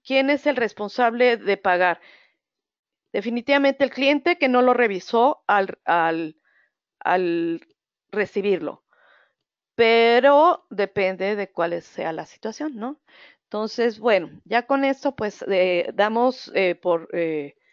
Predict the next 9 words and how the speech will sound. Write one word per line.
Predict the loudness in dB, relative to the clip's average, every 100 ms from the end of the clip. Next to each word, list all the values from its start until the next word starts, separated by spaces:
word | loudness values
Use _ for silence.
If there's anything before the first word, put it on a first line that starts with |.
| _ _ _ _ _ _
eh, | -2 0 0 -2 -4
por | -6
favor, | -2 0 0
mándanos | 0 0 0 0 -2 -6 _ _ _
las | -6 -2 -2 -4
preguntas | -6 -4 -2 -2 -2 -2 -2 -4
a |
través | -6 -4 -2 -2 -2 -4
del... | -6 -6 -6 -12 -18